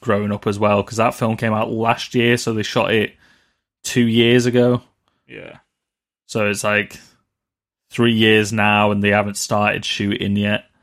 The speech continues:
Speaker 2: Mm-hmm.
Speaker 1: So the kids are growing up quite a bit, so it's not gonna be straight after. But we also had the tease of, um,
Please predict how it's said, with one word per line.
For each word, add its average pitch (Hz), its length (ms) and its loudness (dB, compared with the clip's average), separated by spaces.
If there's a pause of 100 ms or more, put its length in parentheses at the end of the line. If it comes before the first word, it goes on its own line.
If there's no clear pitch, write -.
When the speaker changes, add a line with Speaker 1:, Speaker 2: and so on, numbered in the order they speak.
(440)
Speaker 2:
Mm-hmm. 113 240 -6
Speaker 1:
So 117 100 -2
the 101 80 -4
kids 117 240 -2
are 104 120 -2
growing 101 500 0
up 101 160 -4
quite 98 280 -2
a 95 60 -8
bit, 98 300 -4
so 98 340 -4
it's - 240 -8
not 110 140 -4
gonna 107 160 -4
be 107 320 -4 (920)
straight 101 400 -2
after. - 480 -8 (200)
But 131 440 2 (720)
we 135 100 2
also 160 180 0
had 160 140 2
the 180 80 0
tease 131 500 0
of, 113 380 -2 (240)
um, 104 640 -2